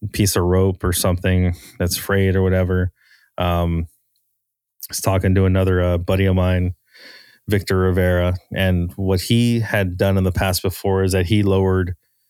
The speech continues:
you know, he would lower a weight with, like, a float or something like that, and then just kinda move it around the bottom. And then if it gets sucked in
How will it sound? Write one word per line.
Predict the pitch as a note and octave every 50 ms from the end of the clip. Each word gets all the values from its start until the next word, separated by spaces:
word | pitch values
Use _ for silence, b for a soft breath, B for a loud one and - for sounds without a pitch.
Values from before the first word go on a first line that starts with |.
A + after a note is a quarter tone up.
| _ _ -
you | G#2+
know, | G2 G2 F#2+
he | F2 - - C3+
would | C3+ C3+ G#2+
lower | A2 A2 A2 G#2+ G#2+ G#2 G#2 G2+ G2+ G2+ - _ _ _ _ _ _ -
a | G#2+ G#2+ F#2+
weight | F#2 F#2+ G2 G2 G2+ G2+ G#2+ G#2 G#2 G#2 A2 - - - - - _ _ _ _ -
with, | G2+ G2+ G2+ F#2 - -
like, | F#2+ F#2 -
a | F#2+ F#2 F2+ E2+ - -
float | - - - - G#2 G2+ G2+ G2
or | G2
something | F#2 - - F#2+ F#2+ F#2+
like | F#2 F#2 - -
that, | F#2 F2+ F2+ - - _ _ _ _ b b b b b b b b
and | G#2 G2
then | G2 F#2+ F#2
just | F#2 -
kinda | - G#2 G2 F#2+
move | G2 G#2 G2+ F#2+
it | G2+ F#2+
around | F#2 F#2+ F#2 F#2+ F#2+ F#2+ F#2
the | F#2
bottom. | F2+ F#2 F2+ F2+ F2+ F2+ F2+ F2+ F#2
And | F2 F2+
then | F2+ F#2
if | F2+ E2+ -
it |
gets | F2+ G2 G2+ -
sucked | - - G#2+ F#2+ - -
in | G2 F#2+ F#2 F#2 F#2 F#2